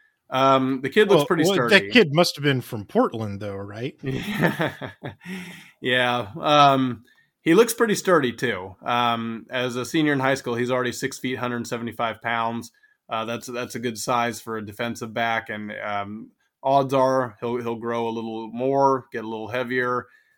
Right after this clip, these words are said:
Speaker 1: And, um, the nice thing is, is he's very fast and very athletic. Um, I put in my article that he, um, he posted a, uh, four point five three in the forty, and he has a thirty-nine point eight inch vertical leap.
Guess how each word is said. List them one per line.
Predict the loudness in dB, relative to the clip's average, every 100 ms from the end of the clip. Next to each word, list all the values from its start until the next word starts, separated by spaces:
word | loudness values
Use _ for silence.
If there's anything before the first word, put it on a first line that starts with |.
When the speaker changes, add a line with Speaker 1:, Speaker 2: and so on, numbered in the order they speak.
| _ -4
Speaker 1:
And, | -2 0 0
um, | 0 2 0 -2 -8 _ _ _
the | -2
nice | 2 2
thing | 2 0
is, | 0 -4
is | -6 -8
he's | -8
very | -2 0 0 -2
fast | 0 2 2 0 -4
and | -10
very | -6 -4 -4
athletic. | -4 -8 -8 -8 -6 -10 _ _ _ _ -6
Um, | -2 -2 -4
I |
put | -4 -2
in | 0
my | 0
article | 0 0 -4 -6 -8
that | -8
he, | -8 -6
um, | -4 -4 -6 -12 -16 -14
he | -12 -12 -8
posted | -6 -6 -8 -6
a, | -4 -4
uh, | -4 -6
four | -4 -2 -2
point | -4 -6
five | -2 -2 -2
three | -6 -4 -4
in | -6
the |
forty, | -10 -6 -2 -2 -2 -6 _ _ _ -6
and | -2 -2 -4
he | -4 -2
has | 0 0 -2 -6
a | -8 -8
thirty-nine | -4 -2 0 0 -2
point | -4 -6 -6
eight | -6 -4
inch | -6 -8
vertical | -10 -8 -8 -10 -12
leap. | -12 -14 -18